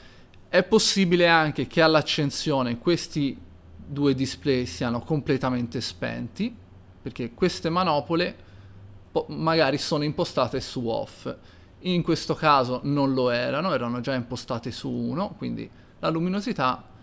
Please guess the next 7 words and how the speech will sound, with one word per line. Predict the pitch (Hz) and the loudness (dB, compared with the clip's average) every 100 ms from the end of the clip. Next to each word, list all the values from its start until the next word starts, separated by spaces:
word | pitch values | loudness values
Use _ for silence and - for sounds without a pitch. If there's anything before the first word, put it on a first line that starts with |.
| - - - | -20 -20 -6
per | - 139 | -2 0
i | 123 | 0
due | 127 120 | 0 -2
display, | 127 - 139 123 120 131 - - - - - - - | -2 -6 -6 -4 -2 -4 -8 -16 -20 -20 -20 -20 -20
sia | - 123 117 113 - | -14 -8 -8 -8 -12
di | 123 | -12
sinistra | - 135 131 123 - 117 | -10 -6 -4 -4 -6 -8